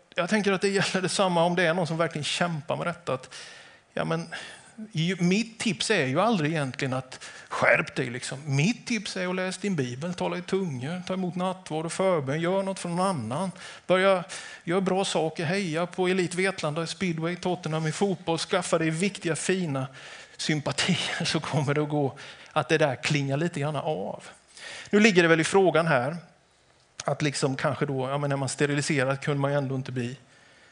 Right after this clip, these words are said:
så att säga, pappa eller mamma då. Och, och det, jag får säga, den tankebanan har jag faktiskt aldrig tänkt. Ehm, och, eh, s-, vet knappt vad jag ska svara. Svarar väl att jag, jag,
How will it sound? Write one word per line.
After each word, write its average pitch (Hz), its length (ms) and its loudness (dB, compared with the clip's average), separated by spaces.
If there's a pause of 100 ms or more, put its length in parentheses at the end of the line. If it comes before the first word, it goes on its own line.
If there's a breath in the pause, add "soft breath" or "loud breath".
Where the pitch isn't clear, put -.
(400 soft breath)
så - 140 -12
att 123 60 -4
säga, 127 260 -2
pappa 139 440 0
eller 120 120 -4
mamma 127 380 -4
då. 147 180 -8 (1080 loud breath)
Och, 151 340 2
och 151 120 0
det, 165 180 0
jag 156 140 0
får 165 120 -2
säga, 160 240 2
den 147 180 0
tankebanan 139 600 0
har 139 80 0
jag 127 80 -4
faktiskt 135 240 -6
aldrig 143 200 -8
tänkt. - 480 -12 (260 loud breath)
Ehm, 139 500 -4 (440 loud breath)
och, - 400 -4
eh, 139 200 -2 (1080 loud breath)
s-, - 180 -6 (140)
vet 160 340 -4
knappt 151 320 -2
vad 147 40 0
jag 135 60 -2
ska 135 140 -8
svara. 139 380 0
Svarar 156 400 2
väl 135 220 0
att - 360 -10 (420 loud breath)
jag, 156 480 -2
jag, 156 140 -8